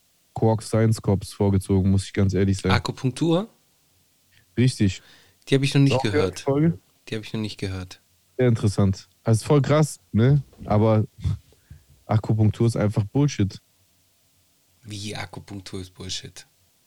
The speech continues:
Speaker 1: Einfach Bullshit.
Speaker 2: Ja, aber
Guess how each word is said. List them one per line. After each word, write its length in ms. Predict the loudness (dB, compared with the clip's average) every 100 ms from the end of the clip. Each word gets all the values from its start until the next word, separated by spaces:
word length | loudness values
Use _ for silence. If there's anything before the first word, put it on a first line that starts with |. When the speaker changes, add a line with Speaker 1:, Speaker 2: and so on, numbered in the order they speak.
| -4
Speaker 1:
Einfach 220 | 0 0
Bullshit. 540 | 0 0 0 -4 -4 _ _ _ _ _ _ _ _ _ _ _ _ _ _ _ _ _
Speaker 2:
Ja, 120 | -20
aber 140 | -20